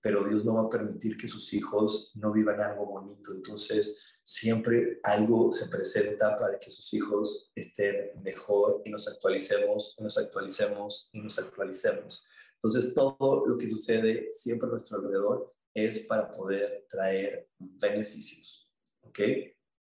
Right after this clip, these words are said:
Así que con esto, eh, con esta información que hoy te estoy compartiendo, me voy a despedir, pero en verdad,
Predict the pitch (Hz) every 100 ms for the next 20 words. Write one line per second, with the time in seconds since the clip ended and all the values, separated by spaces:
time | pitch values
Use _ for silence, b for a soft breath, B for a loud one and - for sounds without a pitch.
0 | _ _ _ _ _ b b - 110 -
1 | 170 110 107 113 - 131 120 - - -
2 | - 101 95 92 87 - 101 104 107 135
3 | - - - 101 - 101 - - - -
4 | - 101 104 101 - - 95 - 101 95
5 | 95 98 - 95 92 95 101 104 101 -
6 | 92 90 92 92 - B B B _ -
7 | 101 104 104 101 - - 113 107 104 107
8 | 110 110